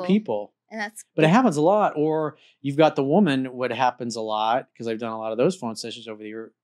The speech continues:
Speaker 1: years with women that are involved with guys that are married, and,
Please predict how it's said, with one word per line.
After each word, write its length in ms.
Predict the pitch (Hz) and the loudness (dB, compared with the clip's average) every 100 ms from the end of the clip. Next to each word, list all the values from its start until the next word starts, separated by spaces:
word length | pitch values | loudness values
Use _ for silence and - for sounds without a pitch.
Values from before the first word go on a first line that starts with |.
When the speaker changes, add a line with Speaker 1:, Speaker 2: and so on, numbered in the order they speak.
| 120 117 | -20 -18
Speaker 1:
years 320 | 113 113 113 | -10 -6 -6
with 100 | 117 | -8
women 420 | 113 120 120 117 117 _ _ _ _ _ | -6 -4 -4 -6 -12 _ _ _ _ _
that 160 | 131 123 | 4 4
are 100 | 120 | 2
involved 560 | 117 120 120 123 120 | 0 0 2 0 -2
with 100 | 120 110 | -6 0
guys 360 | 117 113 113 | 0 0 -4
that 100 | 120 | -8
are 60 | 117 | -4
married, 560 | 131 190 185 117 110 | 0 2 0 -2 -4
and, 340 | 113 110 110 | -10 -14 -16